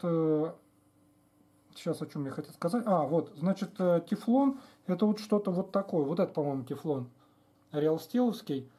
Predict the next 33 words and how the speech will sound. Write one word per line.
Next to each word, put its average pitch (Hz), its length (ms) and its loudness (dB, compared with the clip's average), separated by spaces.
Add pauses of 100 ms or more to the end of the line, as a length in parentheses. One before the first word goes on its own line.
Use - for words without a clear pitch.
(220)
Он, 208 340 2
э, 165 400 2 (100)
колкий. 160 500 0 (320)
То 156 80 -6
есть - 160 -10
я, 160 180 2
я 170 220 -2
вот 165 140 -2
так 160 180 -4
вот 160 120 -6
его 160 140 -4
трогаю 196 400 -2
и 147 40 -16
чувствую, 180 340 -8
что 151 220 -6
он 156 300 -4
м-, 196 140 -6
может 160 320 -4
сломаться. 165 540 0 (460)
Ну, 214 100 4
может, 208 300 4
мне 180 140 0
это 180 120 -6
кажется, 247 360 -2
конечно, 139 460 -2
но 170 400 -4
я 170 160 -4
тефлон 175 380 -2
не 156 80 -2
люблю, 185 280 0
фторопласт 185 600 -2
самое 160 300 0
оно. 143 260 -2